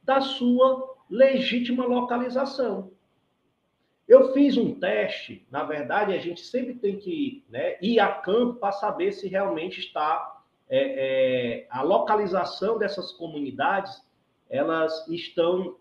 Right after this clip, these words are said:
dentro dessa precisão. E eu fiz, né, é, é, um teste de, de capturar, né, as coordenadas geográficas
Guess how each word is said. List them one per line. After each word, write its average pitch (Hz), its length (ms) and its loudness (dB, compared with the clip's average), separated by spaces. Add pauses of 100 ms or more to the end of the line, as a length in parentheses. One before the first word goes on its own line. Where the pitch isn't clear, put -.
dentro 202 340 0
dessa 202 280 -2
precisão. 208 840 -2
E 233 100 -6
eu 269 200 4 (320)
fiz, 240 580 0
né, 135 380 -4 (480)
é, 127 640 0
é, - 40 -6
um 214 240 -2
teste 247 380 0
de, 156 460 -4
de 123 120 -14
capturar, 202 840 -2
né, 175 340 -8 (360)
as - 200 -2
coordenadas 202 720 2
geográficas 156 760 0